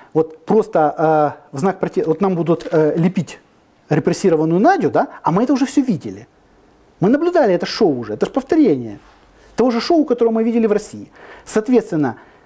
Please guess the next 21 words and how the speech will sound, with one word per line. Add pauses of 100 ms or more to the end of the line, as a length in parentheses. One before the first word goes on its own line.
(460)
а,
нет
никакой
гарантии,
что, (140)
имитируя
в-,
все
вот
эти
вот
репрессии
против,
э,
Савченко, (200)
реально
удастся
ей, (320)
э,
повысить (180)
рейтинг.